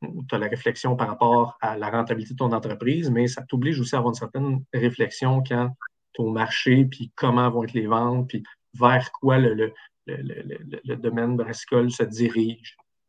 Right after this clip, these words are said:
Euh, fait que ça t'oblige à penser à ce que toi, tu devrais faire par la suite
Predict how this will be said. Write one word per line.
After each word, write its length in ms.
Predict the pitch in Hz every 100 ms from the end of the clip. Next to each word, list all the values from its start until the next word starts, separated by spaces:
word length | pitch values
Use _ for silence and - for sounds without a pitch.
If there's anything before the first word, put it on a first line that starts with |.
| -
Euh, 260 | 127 127 127
fait 80 | 131
que 60 |
ça 100 | -
t'oblige 400 | 117 110 120 120
à 140 | 120 -
penser 520 | 120 110 104 131 127 131 _ _ -
à 180 | 107
ce 120 | 117 -
que 80 |
toi, 320 | 107 - 120 117
tu 160 | -
devrais 260 | 107 107 104
faire 240 | 107 107
par 140 | 110 104
la 120 | 104
suite 340 | - 120 120